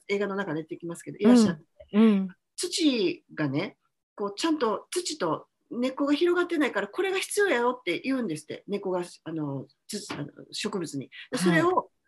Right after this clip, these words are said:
Speaker 1: あの、「じゃあ、こんな分泌物出すね」って言って、分泌物出したら、虫がそこに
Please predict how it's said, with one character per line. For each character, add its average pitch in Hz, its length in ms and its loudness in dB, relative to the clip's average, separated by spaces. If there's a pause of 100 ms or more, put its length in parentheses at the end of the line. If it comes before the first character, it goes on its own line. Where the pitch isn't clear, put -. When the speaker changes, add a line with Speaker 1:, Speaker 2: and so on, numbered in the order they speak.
(260)
Speaker 1:
あ 208 100 -8
の、 202 220 -6
「じ 330 100 0
ゃ 269 200 4
あ、 190 60 -4 (100)
こ 311 120 0
ん 302 60 6
な 302 80 2
分 240 180 -4
泌 240 240 -10
物 226 260 -12
出 170 100 -6
す 190 160 -12
ね」 190 180 -4
っ - 20 -8
て - 180 -20
言 156 100 -8
っ 160 40 -12
て、 180 40 -16
分 220 140 -6
泌 214 240 -12
物 175 220 -12
出 151 100 -6
し - 80 -12
た 190 100 -8
ら、 185 80 -6
虫 254 260 -4
が 269 140 0
そ - 120 -10
こ 214 100 -2
に 180 180 -10